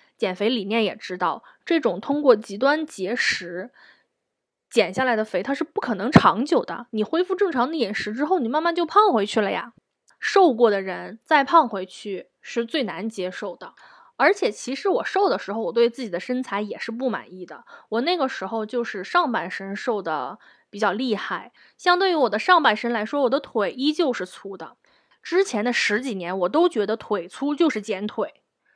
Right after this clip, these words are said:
从来没有人跟我说，你把你的上半身稍微练得大一点，或者是强壮一点，就能显得整个人匀称一些。我就觉得这个腿，我恨不能拿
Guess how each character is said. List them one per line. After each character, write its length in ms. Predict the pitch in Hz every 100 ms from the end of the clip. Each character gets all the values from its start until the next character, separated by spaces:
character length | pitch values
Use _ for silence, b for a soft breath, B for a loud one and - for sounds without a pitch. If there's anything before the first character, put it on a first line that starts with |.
| _
从 200 | - 233
来 180 | 330 330
没 140 | 254 277
有 120 | 233
人 200 | 185 202
跟 220 | 254 269
我 120 | 220
说， 240 | - 214 220
你 160 | 247
把 160 | 269 254
你 80 | 240
的 100 | 180
上 300 | - 277 208
半 140 | 170
身 180 | - 202
稍 180 | 254 247
微 160 | 262
练 320 | 269 285 220
得 280 | 185 156 156 320
大 280 | 302 208
一 80 | 190
点， 180 | 180 135
或 160 | 214 214
者 80 |
是 100 | 202
强 360 | 220 - 185 208
壮 260 | 311 254 214
一 40 |
点， 120 | 156 180
就 100 | 240
能 100 | 254
显 200 | - 185
得 80 | 226
整 180 | 190
个 140 | 208 226
人 160 | 214
匀 200 | 220 175
称 200 | 208 311
一 100 | 233
些。 240 | 196 - 196
我 140 | 175
就 180 | 220 427
觉 160 | 233 202
得 100 | 214
这 120 | 254
个 80 | 254
腿， 340 | - 196 -
我 100 | 196
恨 200 | 202 311
不 60 | 254
能 160 | 247 277
拿 160 | -